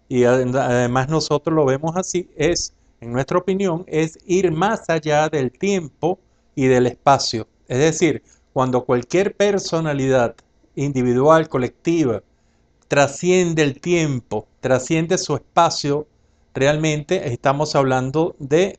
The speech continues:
una personalidad trascendente. Y la trascendencia quizás es uno de los grandes motivos de algunos seres humanos,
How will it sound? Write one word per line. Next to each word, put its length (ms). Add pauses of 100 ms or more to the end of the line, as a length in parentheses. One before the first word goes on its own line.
(140)
una 340
personalidad 1000 (180)
trascendente. 880 (480)
Y 100
la 140
trascendencia 800
quizás 520
es 220
uno 260
de 60
los 120
grandes 360
motivos 640 (380)
de 120
algunos 440
seres 320
humanos, 560